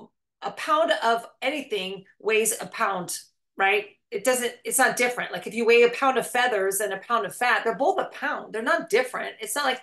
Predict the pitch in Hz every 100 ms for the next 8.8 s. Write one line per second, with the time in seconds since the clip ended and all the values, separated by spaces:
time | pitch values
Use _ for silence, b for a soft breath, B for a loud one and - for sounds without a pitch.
0 | b b - 254 262 359 339 - 320 330
1 | 294 269 240 254 247 277 269 233 220 214
2 | 220 - 381 392 277 - 427 466 - 185
3 | - B B B B 208 285 277 233 220
4 | 302 349 269 220 208 214 202 226 220 -
5 | B B 190 247 302 302 - - 208 247
6 | 262 220 202 - 285 247 202 - - _
7 | - 220 214 202 196 170 170 247 - -
8 | 214 185 - 180 170 175 196